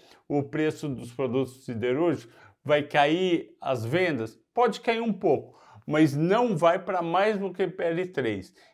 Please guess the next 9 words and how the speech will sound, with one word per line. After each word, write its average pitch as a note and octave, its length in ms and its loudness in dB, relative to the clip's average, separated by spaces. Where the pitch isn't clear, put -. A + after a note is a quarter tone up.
Então, D3+ 420 -2
vale E3 440 6
a F3+ 60 2
pena E3+ 380 -4
ter F3 140 -2
Uzi D#3 260 0
Minas C#3+ 420 0
em D#3 140 -4
carteira. C#3 520 -2